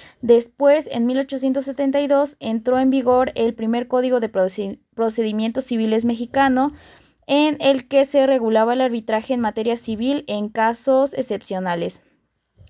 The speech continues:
Eh, otro antecedente que podemos encontrar está en un posterior Código de Comercio entrado en vigor el uno de enero de mil ochocientos noventa.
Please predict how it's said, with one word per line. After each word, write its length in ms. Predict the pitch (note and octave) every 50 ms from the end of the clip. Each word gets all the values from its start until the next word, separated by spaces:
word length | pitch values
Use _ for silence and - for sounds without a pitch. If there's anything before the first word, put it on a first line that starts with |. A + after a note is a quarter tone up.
| _ _ -
Eh, 180 | A#3 A#3 A3+ -
otro 340 | B3+ A#3+ A#3+ D4 D4+ D4+ D#4
antecedente 920 | D4+ C#4 B3 A#3 A3 G#3+ A3 G#3 G#3 A3 A3+ A3 - A#3+ A#3+ A#3+ A#3 A3+ A#3
que 100 | - A3
podemos 400 | - G3 G3 G3+ G#3+ A3 A3+ -
encontrar 580 | A#3+ A#3+ A#3 B3+ C4 B3+ C#4+ C4+ C4+ C#4 D4 - - - - - - - _ _ _
está 680 | - A3+ A3+ A3 - - - - C4+ C4+ C#4 C#4+ D4 -
en 220 | - B3 B3 A#3+
un 120 | B3 B3 A#3+
posterior 520 | B3+ C4+ C4+ C4+ B3 A#3 A#3 B3 B3+ B3+
Código 680 | _ B3 B3 B3+ B3+ B3 C4 C4 B3 C4+ C#4 C#4 C#4+ D4+ D4+ D4+ -
de 160 | A#3 G#3 G3+
Comercio 680 | - G#3 G#3 A3 B3 B3+ C4+ C4 - C4+ C#4 C#4+ - -
entrado 680 | - A3 A3+ A3 A#3+ A#3 A#3+ A#3+ A#3+ A#3+ B3 A#3+ - -
en 520 | A3+ A3 G#3+ G#3 G#3 G3+ G3+ G3 G3 - - _
vigor 680 | A#3 G#3+ A3+ G3+ G3+ G#3 A#3 A#3+ B3+ D4 F#4+ - - _ _ _ _ _ _ _ _ _ _ -
el 300 | - A#3 A#3+ A#3+ A#3+ A#3+
uno 260 | A#3+ A#3+ A#3+ B3 B3
de 100 | B3 A#3
enero 280 | A3+ A3+ A3+ A3+ A#3+
de 120 | A#3 A3 G#3+
mil 540 | G#3+ A3 A3 A3+ A#3 A#3 A#3 A#3 A#3+ - -
ochocientos 580 | - G#3+ A3 - A3+ A3 G#3+ G3+ G#3+ G#3+ G#3+ G#3+
noventa. 520 | A3+ G#3 G#3 G#3 G#3+ A#3 - D4 E4+ F4+